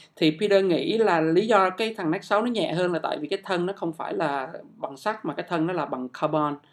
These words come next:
À, nó nhẹ hơn, cái loại, một loại nhựa nhẹ hơn là cái thằng Nex bảy. Ok, thì, à, đó là hai cái, à, à, so sánh. Ok, à, tiếp, tiếp kế là, à, Peter muốn cho các bạn coi là đây là cái hình thù của nó ở đây.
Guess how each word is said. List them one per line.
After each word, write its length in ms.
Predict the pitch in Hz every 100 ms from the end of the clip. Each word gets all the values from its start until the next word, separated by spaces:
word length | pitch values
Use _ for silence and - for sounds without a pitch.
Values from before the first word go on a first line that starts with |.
| _ _ _
À, 180 | - 139
nó 140 | 151
nhẹ 220 | 185 160
hơn, 300 | 151 156 147 156
cái 100 | 160
loại, 140 | 151
một 180 | 151 139
loại 160 | 143 143
nhựa 320 | 139 131 143
nhẹ 220 | 151 143
hơn 300 | 147 156 143
là 200 | 139 131
cái 160 | 117 170
thằng 320 | 151 127 123 139
Nex 100 | 170
bảy. 240 | - - 180 - - _
Ok, 180 | - 147 165 160 160 - _ -
thì, 300 | 160 160 156
à, 280 | 147 139
đó 220 | 165 160 190
là 120 | 185
hai 280 | 160 160 156
cái, 400 | 156 156 190 196
à, 280 | 170 156 156 _ _ _
à, 120 | 190 143
so 160 | 165
sánh. 280 | 160 160 202 - _ _ _ _ _ _ _ _ _ -
Ok, 140 | 185 196 196 175 - - -
à, 440 | - 180 175 170 - - -
tiếp, 140 | 247 262 - -
tiếp 220 | 240 240
kế 380 | 226 208 226 269
là, 320 | 240 180 165
à, 360 | 156 - 156 151
Peter 300 | 151 185 185
muốn 240 | 180 220
cho 220 | 269 185 165
các 160 | 196
bạn 220 | - -
coi 280 | - 151 156
là 260 | 156 143 139
đây 180 | 151 156
là 120 | 143
cái 140 | 185
hình 140 | 165 143
thù 240 | 135 123
của 140 | 113
nó 140 | 147 143
ở 60 | 165
đây. 280 | 160 156